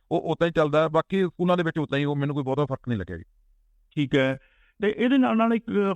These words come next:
Speaker 2: ਹੋਰ ਵੀ ਮੈਨੂੰ ਗੱਲ ਦੱਸਿਓ ਵੀ ਖਾਸ ਤੌਰ ਤੇ ਜਿਹੜੀ, ਅ, ਤਿੰਨ ਸੌ ਯੂਨਿਟ ਬਿਜਲੀ ਮਾਫ਼ ਕੀਤੀ ਹੈ, ਉਹਦਾ ਲੋਕਾਂ ਦੇ ਵਿੱਚ ਕਿਸ ਤਰੀਕੇ ਨਾਲ ਅਸਰ ਹੈ?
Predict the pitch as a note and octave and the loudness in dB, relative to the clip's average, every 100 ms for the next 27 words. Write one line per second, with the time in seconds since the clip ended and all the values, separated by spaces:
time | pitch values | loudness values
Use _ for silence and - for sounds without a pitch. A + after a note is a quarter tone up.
0 | - E3 F3+ F#3+ F#3 - D3 D3+ - C#3 | -4 -2 0 0 -2 -2 -2 -2 0 0
1 | C3 - F3 F#3 F#3+ G3+ _ _ _ - | 0 0 0 0 0 -2 _ _ _ 0
2 | E3 F#3 F#3+ F3+ E3 F3 F3+ _ _ _ | 2 4 0 0 -2 -2 -4 _ _ _
3 | - D3 C#3+ F3+ F#3+ - G#3+ F#3 G#3+ G#3 | -4 -2 0 0 2 2 4 2 2 0
4 | F3 D#3 D#3 E3+ D3 C3+ - D3+ - E3+ | 0 0 0 0 0 0 -2 -12 -4 0
5 | C3+ G2+ _ _ _ - B3+ D4+ B3+ A3 | 0 -2 _ _ _ 2 4 6 4 4
6 | G3+ F3+ D#3+ D#3 D3+ C3+ B2+ A#2 G#2+ G2 | 2 0 -4 -4 -4 -2 0 0 -2 -8